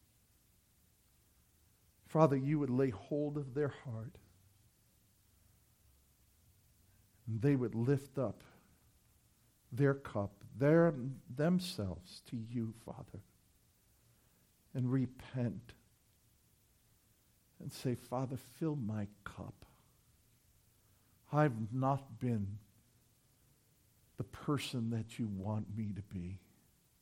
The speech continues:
I've become consumed with the world and the things of the world, and, but Father, I've seen and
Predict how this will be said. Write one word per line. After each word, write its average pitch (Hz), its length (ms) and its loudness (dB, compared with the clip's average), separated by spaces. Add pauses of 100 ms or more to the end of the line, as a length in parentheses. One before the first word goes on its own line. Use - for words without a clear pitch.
(840)
I've 156 260 8
become 151 440 -2
consumed 151 680 -4
with 143 160 -6
the 117 120 -6 (100)
world 147 540 2
and 98 200 -2
the - 320 -8
things 151 360 -2
of 139 180 -4
the 135 60 -4
world, 143 680 -2
and, 85 220 -8 (1700)
but 123 100 -2
Father, 139 580 0 (2250)
I've 139 240 -2
seen 151 540 0
and 113 160 -2